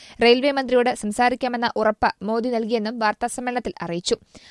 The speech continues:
അതേസമയം സിൽവർ ലൈനിൽ പാരിസ്ഥിതികവും സാമ്പത്തികവും സാങ്കേതികവുമായ പ്രശ്നമുണ്ടെന്നും ജനങ്ങളുടെ താൽപര്യം കൂടി കണക്കിലെടുത്തേ അനുമതി നൽകൂവെന്നും റെയിൽവേ മന്ത്രി അശ്വനി വൈഷ്ണവ് ഇന്നലെ രാജ്യസഭയിൽ പറഞ്ഞത്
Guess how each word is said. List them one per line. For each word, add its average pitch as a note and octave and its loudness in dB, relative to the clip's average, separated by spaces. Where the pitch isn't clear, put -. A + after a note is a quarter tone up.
അതേസമയം D#4 -2
സിൽവർ C4+ -4
ലൈനിൽ C#4+ -2
പാരിസ്ഥിതികവും B3+ 0
സാമ്പത്തികവും A#3+ -2
സാങ്കേതികവുമായ A#3 0
പ്രശ്നമുണ്ടെന്നും A#3 -2
ജനങ്ങളുടെ A#3 0
താൽപര്യം A#3+ 2
കൂടി A#3+ 2
കണക്കിലെടുത്തേ A#3+ 0
അനുമതി G#3 -2
നൽകൂവെന്നും A3+ 0
റെയിൽവേ A3+ 2
മന്ത്രി A#3 -2
അശ്വനി A#3+ -4
വൈഷ്ണവ് A3+ -4
ഇന്നലെ A3 -2
രാജ്യസഭയിൽ G#3+ 0
പറഞ്ഞത് G#3 2